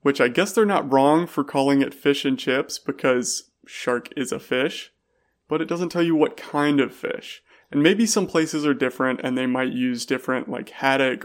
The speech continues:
or something else that's not shark. But on noaa's fishery website, it says spiny dogfish is often used for fish and chips. So do your research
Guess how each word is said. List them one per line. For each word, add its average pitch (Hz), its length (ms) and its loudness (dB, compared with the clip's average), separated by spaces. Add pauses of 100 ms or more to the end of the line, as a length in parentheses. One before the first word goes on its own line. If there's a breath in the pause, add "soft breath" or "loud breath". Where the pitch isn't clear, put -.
or 120 340 -2
something - 440 -6
else 123 420 0 (300 loud breath)
that's - 220 -6
not 175 260 2
shark. - 420 -4 (480)
But 156 340 2 (300)
on 139 280 4
noaa's 170 380 4
fishery 160 420 2
website, 143 680 0 (400)
it 131 140 -4
says 123 520 2 (200)
spiny 143 400 0
dogfish 127 640 0 (180)
is - 280 -4
often 131 400 0
used 120 500 -4 (260)
for 123 280 -2
fish - 480 -2 (100)
and 123 140 -6
chips. - 520 -8 (560)
So - 180 -8
do 131 160 -4
your 151 140 4
research 131 640 0